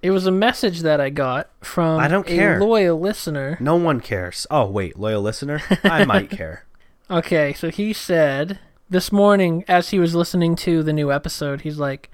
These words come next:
Speaker 1: "So you should remove Song of the Week segment." And when I read
Speaker 2: What?
Speaker 1: that, yeah, right? I'm like, "What are you talking about?" His next message, "It distracts me from listening to the podcast. Haha. I go look up songs by that artist." So he was joking.
Speaker 2: <laughs>
Speaker 1: But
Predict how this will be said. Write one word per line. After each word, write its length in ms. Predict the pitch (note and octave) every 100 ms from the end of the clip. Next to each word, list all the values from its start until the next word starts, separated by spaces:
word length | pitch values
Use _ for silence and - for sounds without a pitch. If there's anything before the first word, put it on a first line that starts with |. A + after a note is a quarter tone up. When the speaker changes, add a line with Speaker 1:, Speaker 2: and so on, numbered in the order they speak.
| _ _ _ _
Speaker 1:
"So 280 | - - G#3
you 180 | G#3 A#3+
should 160 | - C4
remove 380 | A3+ G3+ G3+
Song 260 | - F#3 E3+
of 120 | D#3+
the 100 | D3
Week 260 | D3 D#3 -
segment." 460 | - B2+ A#2+ - - _ _ _ -
And 100 | E3+
when 80 | F3+
I 40 |
read 60 | C4+
Speaker 2:
What? 160 | F4+ C#4
Speaker 1:
that, 280 | E3+ D3+ A3
yeah, 140 | C4+
right? 320 | F#3 G3 A#3+
I'm 140 | - G3
like, 180 | F#3 D4
"What 120 | E4
are 20 |
you 80 | E4
talking 180 | F4 D4+
about?" 300 | A3 G3 - - _ -
His 140 | G#3+
next 240 | G#3+ G#3+
message, 400 | A3 G3+ F#3+ F3 - -
"It 140 | G3
distracts 500 | G3+ - B3 B3+ -
me 100 | G#3
from 200 | G3 F3
listening 340 | F#3+ - F3+ E3
to 120 | D#3+
the 100 | C#3+
podcast. 680 | - D#3+ D#3+ - C#3 C#3 -
Haha. 360 | D#3 E3 D#3 E3+ - -
I 100 | E3+
go 140 | G#3
look 220 | G#3+ -
up 160 | A3 G3+
songs 380 | - F3+ F3+ F3
by 160 | D3+
that 200 | D3 C#3
artist." 520 | C#3+ D3 C#3 - - - _ _ _ _ _ -
So 120 | F3+
he 100 | G#3
was 100 | F#3
joking. 460 | F3+ F3 D#3+ C#3+
Speaker 2:
<laughs> 100 | C3 G3+ - F#3 -
Speaker 1:
But 600 | F3+ D#3+ F3 F#3+ F#3